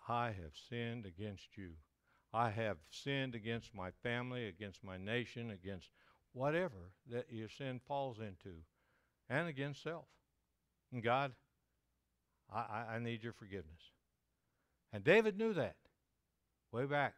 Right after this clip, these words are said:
in those days. In Psalms fifty-one, when he was confronted with his sin, he realized he had been living with guilt, and he, he's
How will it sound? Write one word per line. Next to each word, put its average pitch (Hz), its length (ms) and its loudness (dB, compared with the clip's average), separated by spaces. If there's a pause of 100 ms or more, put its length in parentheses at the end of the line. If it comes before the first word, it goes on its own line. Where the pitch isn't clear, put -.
in 104 120 -6
those 117 240 -4
days. 98 400 -2 (800)
In 87 120 -12
Psalms 117 380 -2
fifty-one, 110 640 -6
when 92 140 -8
he 117 140 -2
was 110 140 -6
confronted 113 480 -4
with 107 120 -6
his 113 160 -6
sin, 85 400 -8 (920)
he 110 100 -4
realized 107 720 0 (600)
he 107 80 -4
had 95 100 -6
been 98 180 -4
living 131 200 2
with 131 180 -4
guilt, 92 260 -2 (1200)
and 98 220 -8 (120)
he, - 60 -12 (140)
he's 98 180 -4